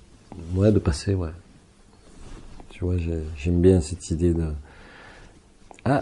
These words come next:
mais, ah, on, on me donne ça, c'est bien, on profite un peu et puis tiens, tiens,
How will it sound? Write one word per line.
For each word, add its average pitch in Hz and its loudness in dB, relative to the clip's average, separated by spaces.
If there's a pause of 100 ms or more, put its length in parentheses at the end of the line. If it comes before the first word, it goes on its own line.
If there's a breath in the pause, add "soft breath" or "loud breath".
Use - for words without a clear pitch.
(160)
mais, 113 6
ah, 156 4
on, 110 4
on 104 4
me 107 6
donne 104 6
ça, 135 4
c'est - 0
bien, 123 4 (200)
on 92 4
profite - 2
un 95 8
peu 123 6
et 101 4
puis - -6
tiens, 98 -2
tiens, 80 -6